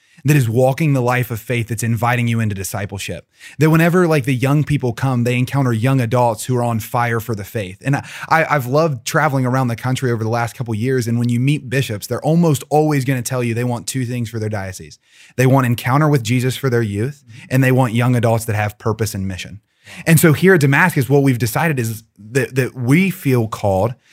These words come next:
to creating a young adult community of missionaries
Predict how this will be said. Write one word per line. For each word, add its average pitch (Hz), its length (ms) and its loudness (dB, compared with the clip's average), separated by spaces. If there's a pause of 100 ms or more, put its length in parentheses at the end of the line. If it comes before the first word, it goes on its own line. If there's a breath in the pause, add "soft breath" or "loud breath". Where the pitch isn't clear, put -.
(360 soft breath)
to 151 140 4
creating 147 480 4
a 120 80 0
young 127 400 2
adult 123 500 2 (120)
community 127 600 2 (100)
of 123 160 0
missionaries 117 720 0